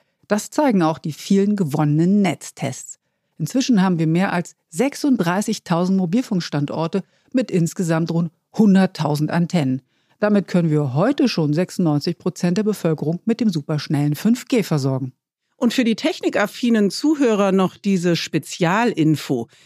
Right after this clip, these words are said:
Speaker 2: Mehr als zehntausend unserer Antennen funken auf dem drei Komma sechs Gigahertz Frequenzspektrum und sorgen damit für sehr hohe Datenraten von rund einem Gigabit pro Sekunde. Und besonders erfreuliche Nachrichten gibt's auch für alle, die viel unterwegs sind,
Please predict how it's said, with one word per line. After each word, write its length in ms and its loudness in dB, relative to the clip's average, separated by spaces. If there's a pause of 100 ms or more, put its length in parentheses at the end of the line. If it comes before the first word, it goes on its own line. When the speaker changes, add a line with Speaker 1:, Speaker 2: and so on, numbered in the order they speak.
(140)
Speaker 2:
Mehr 320 2
als 380 -4
zehntausend 920 0
unserer 360 0
Antennen 500 0
funken 400 -2
auf 220 -2
dem 160 2
drei 240 0
Komma 320 0
sechs 320 -4
Gigahertz 680 -2
Frequenzspektrum 1300 -2
und 180 0
sorgen 320 2
damit 360 0
für 280 -2
sehr 480 0 (100)
hohe 300 0
Datenraten 840 -2
von 220 2
rund 380 0 (100)
einem 400 2
Gigabit 760 0
pro 220 -2
Sekunde. 600 -2 (440)
Und 460 0
besonders 440 0
erfreuliche 540 -2
Nachrichten 500 0
gibt's 240 -4
auch 160 -2
für 200 -2
alle, 200 0
die 140 -4
viel 240 -6
unterwegs 580 -4
sind, 280 0